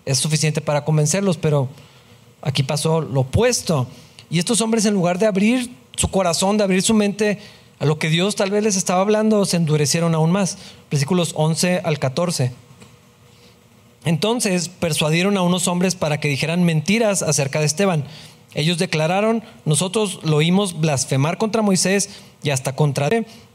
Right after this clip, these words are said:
Siempre habla contra el santo templo y contra la ley de Moisés.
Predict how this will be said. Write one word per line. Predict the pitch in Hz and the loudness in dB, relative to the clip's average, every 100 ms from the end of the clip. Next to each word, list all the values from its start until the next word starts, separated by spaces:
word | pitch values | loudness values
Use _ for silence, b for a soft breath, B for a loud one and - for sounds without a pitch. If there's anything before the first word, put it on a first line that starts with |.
| _ - - - | _ -20 -16 -4
Siempre | - 196 208 247 | 0 0 0 0
habla | 185 170 185 | 0 0 0
contra | 180 160 135 | -2 -2 0
el | 131 | 0
santo | 170 170 190 | -2 -4 -2
templo | 170 160 196 185 B B B B B _ | -2 0 0 0 B B B B B _
y | 156 | -4
contra | - 151 147 139 | -2 -2 0 2
la | 143 | 2
ley | 147 | 2
de | 151 | 2
Moisés. | 156 139 160 151 - | 2 2 2 0 -2